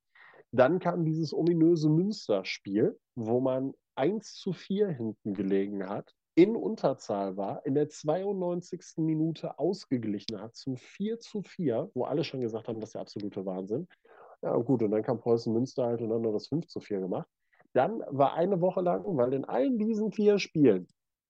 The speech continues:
hat ein gewisser Dennis Knabe Lerche getroffen. Dann war Dennis Knabe Lerche gelb-rot gesperrt. S G Wattenscheid null neun verliert vier zu zwei beim W S V und konnte diesmal keinen Rückstand aufholen, auch wenn man's versucht hat.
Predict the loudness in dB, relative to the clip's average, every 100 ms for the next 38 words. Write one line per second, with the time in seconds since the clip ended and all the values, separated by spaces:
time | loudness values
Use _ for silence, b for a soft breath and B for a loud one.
0 | _ 2 4 4 2 2 0 0 0 0
1 | -4 -4 -2 0 2 2 0 -4 -6 -8
2 | -10 _ _ _ _ _ _ _ _ _
3 | _ _ _ _ _ _ 4 4 4 2
4 | 6 8 6 4 2 2 4 4 2 0
5 | 2 2 2 0 -2 -8 -4 -6 -6 -12
6 | _ _ _ _ _ -14 -10 -4 -2 -2
7 | -4 -4 -4 -2 -2 -2 -2 -2 -2 -2
8 | -2 -4 -8 -2 0 0 2 2 0 0
9 | -2 0 -2 -2 -4 -4 -4 -2 0 2
10 | 0 -2 -4 -2 0 -2 4 4 4 2
11 | 2 2 0 -2 -2 -4 -6